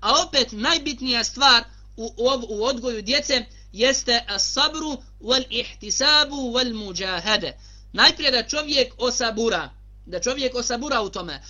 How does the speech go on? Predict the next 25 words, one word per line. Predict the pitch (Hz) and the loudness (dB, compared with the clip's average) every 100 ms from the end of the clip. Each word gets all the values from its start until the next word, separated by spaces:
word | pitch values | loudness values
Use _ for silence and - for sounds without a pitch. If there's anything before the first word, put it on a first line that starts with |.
| - | -2
Wal | 233 294 294 | 2 4 2
ihtisab, | - 269 254 302 226 - - - - | 2 -6 -2 2 2 0 -12 -20 -12
da | 208 208 | -6 0
zato | 311 - 269 | 0 2 0
očekuje | 247 302 - 285 233 | 2 0 0 0 2
nagradu | 226 285 320 302 285 269 | 6 8 8 6 0 0
kod | 254 220 | -6 -4
gospodara | 226 226 220 254 247 | -6 -2 2 4 4
subhanahu | - 202 - 240 233 208 | -2 -4 2 2 2 -4
wa | 208 214 269 254 - | -6 2 2 2 4
ta'ala. | 226 175 156 170 | 6 6 2 2
Wal | 311 339 | 4 4
mujahade, | 320 240 220 196 147 123 - - - | 2 4 4 2 -4 -10 -16 -14 -2
i | |
da | 240 247 | 0 0
se | 254 | 0
bori | 202 330 339 262 | 0 0 2 2
na | 240 247 | 2 0
tom, | 254 294 - - | -2 -4 -8 -12
da | 170 | -8
se | 190 | 2
bori | 254 302 | 4 6
na | 285 285 | 4 2
tom | 277 240 | -2 -2
putu, | 339 240 185 | -2 -2 -6